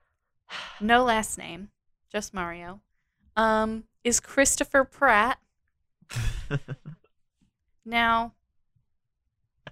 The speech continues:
Speaker 2: Uh, <laughs>
Speaker 1: <laughs> okay, I used to be really into Chris Pratt a while ago, like
Speaker 2: Uh-huh.
Speaker 1: twenty fourteen, twenty fifteen maybe.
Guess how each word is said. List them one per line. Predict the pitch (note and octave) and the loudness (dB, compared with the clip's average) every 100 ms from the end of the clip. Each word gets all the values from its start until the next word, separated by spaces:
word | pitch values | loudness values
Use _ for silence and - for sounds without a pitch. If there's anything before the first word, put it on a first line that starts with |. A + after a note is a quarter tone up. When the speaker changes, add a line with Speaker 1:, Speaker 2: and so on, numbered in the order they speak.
| - | -4
Speaker 2:
Uh, | C4 C4 A#3+ A3 F3+ _ _ _ - - B2 C3 C#3 - | 0 2 0 -2 -6 _ _ _ -2 0 6 8 8 6
<laughs> | F3+ - F#3 - C#3+ F#3 C#3 C3 B2 B2 D3 C4 - _ - | 4 10 10 10 6 6 6 6 6 6 6 4 2 _ -20
Speaker 1:
<laughs> | - _ - | -20 _ -4
okay, | A#3 A3+ G3+ - _ | -2 0 -2 -4 _
I | - A#3 | 2 2
used | D4+ - | 2 0
to | |
be | B3 A3+ | 0 0
really | A3 G#3+ | -2 -2
into | G#3 G3 | -2 -4
Chris | F#3 F#3 | -8 -10
Pratt | - F3 E3 - _ _ _ _ _ _ _ _ _ | -10 -8 -8 -10 _ _ _ _ _ _ _ _ _
a | |
while | F#3 F#3+ F3 | -2 -2 -2
ago, | D#3+ G#2+ G3 _ _ | -10 -16 -16 _ _
like | F#3+ - | -12 -4
Speaker 2:
Uh-huh. | F#2 | -2
Speaker 1:
twenty | - F3+ F3 F3+ - | -2 -4 -6 -10 -8
fourteen, | F#3 - - G3+ A#3 _ _ _ | -8 -8 -12 -14 -14 _ _ _
twenty | G3+ G3+ F#3+ | -20 -20 -20
fifteen | G3+ _ A#3 A3+ | -20 _ -20 -20
maybe. | A#3 A3+ | -20 -20